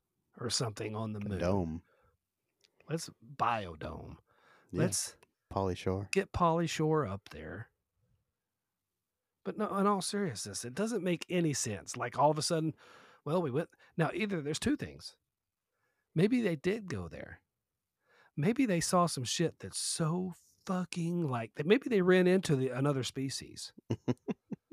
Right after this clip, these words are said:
Speaker 1: And they're so out there and crazy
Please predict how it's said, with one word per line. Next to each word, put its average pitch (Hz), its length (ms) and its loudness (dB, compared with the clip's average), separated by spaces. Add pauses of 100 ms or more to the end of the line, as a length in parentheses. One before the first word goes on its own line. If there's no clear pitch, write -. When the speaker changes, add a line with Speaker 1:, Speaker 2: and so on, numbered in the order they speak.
(760)
Speaker 1:
And 135 280 0
they're 123 160 0
so 170 560 0
out 131 240 -4
there 110 200 -6
and 104 100 -10
crazy 117 720 -6